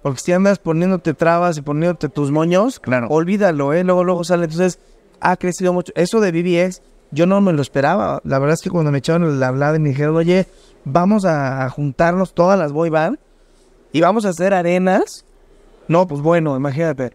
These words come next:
Speaker 1: tres meses ensayando todas las coreografías de todos,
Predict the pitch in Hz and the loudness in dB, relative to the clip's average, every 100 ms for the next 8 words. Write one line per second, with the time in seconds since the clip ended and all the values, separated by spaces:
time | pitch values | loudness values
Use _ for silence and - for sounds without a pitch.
0 | _ _ - _ 185 190 190 190 190 175 | _ _ -20 _ 0 0 0 -2 -2 -4
1 | 147 156 156 165 165 185 185 220 - _ | -2 -2 0 2 2 2 2 0 -8 _
2 | - 196 196 165 165 160 160 170 156 - | 0 2 2 0 -4 -2 0 0 -2 0
3 | 165 165 180 | 2 4 2